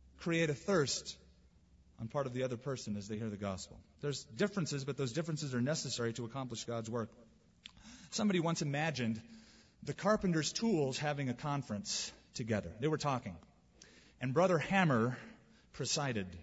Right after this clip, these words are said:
over the meeting. And as Brother Hammer presided over the meeting, everybody objected, saying, "He's too noisy. Makes too much noise, that hammer." And Brother Hammer said, "Well,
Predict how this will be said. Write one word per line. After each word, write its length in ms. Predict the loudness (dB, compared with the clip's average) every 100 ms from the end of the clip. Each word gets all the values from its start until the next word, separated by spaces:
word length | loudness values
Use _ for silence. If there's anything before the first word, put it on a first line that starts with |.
| -18 -20 _ -6
over 200 | -4 -2
the 100 | 0
meeting. 300 | 0 -2 -6 -14 -20 -20 _ -20 -20 -4
And 160 | 2 2
as 80 | 4
Brother 240 | 4 6
Hammer 320 | 6 6 4
presided 440 | 2 2 4 4 4
over 160 | 2
the 60 | 0
meeting, 380 | 2 2 2 0
everybody 380 | 0 4 4 2
objected, 480 | 2 2 2 2 0
saying, 260 | 0 2
"He's 200 | 2 2
too 180 | 2 4
noisy. 460 | 8 8 6 0 -4 -8 -14 -20 -20 _ -4
Makes 220 | 0 0
too 100 | 2
much 200 | 2 2
noise, 320 | 2 2 2
that 160 | 0 -2
hammer." 280 | -2 -4 -8 -16 -20 -20 -20 -18 -6
And 100 | 0
Brother 220 | 2 2
Hammer 220 | 2 0
said, 180 | -2 0
"Well, 340 | 4 6 4